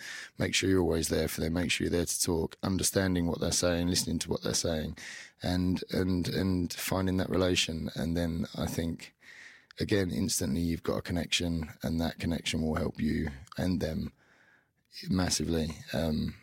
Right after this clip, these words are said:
'cause I think a lot of the, a lot, a lot of mental health issues come from isolation, and I think when you, the worse you get, the more you isolate yourself, and that is one of the biggest issues.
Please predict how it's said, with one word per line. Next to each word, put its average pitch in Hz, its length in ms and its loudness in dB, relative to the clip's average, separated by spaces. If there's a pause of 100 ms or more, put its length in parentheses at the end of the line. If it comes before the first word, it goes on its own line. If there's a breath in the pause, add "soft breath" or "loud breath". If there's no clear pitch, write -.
(380 soft breath)
'cause - 120 0
I 104 60 2
think 117 180 2
a 104 60 4
lot 92 140 2
of 80 80 -2
the, 85 140 2
a 95 40 4
lot, 131 340 2
a 87 60 0
lot 101 200 4
of - 60 -2
mental 87 220 2
health 76 180 0
issues 82 320 -2
come 82 180 -4
from 76 160 -2
isolation, 76 580 0
and 78 100 -4
I 76 40 -4
think - 240 -2
when 87 140 0
you, 76 160 0
the - 120 -2
worse 80 280 2
you - 80 -4
get, 73 220 -2
the 82 60 -2
more 82 220 2
you 78 120 0
isolate - 400 -2
yourself, - 360 -4
and - 120 -4
that - 140 -6 (840 loud breath)
is 90 280 0
one 82 100 0
of 80 80 -4
the - 40 -8
biggest 69 320 -2
issues. 64 440 0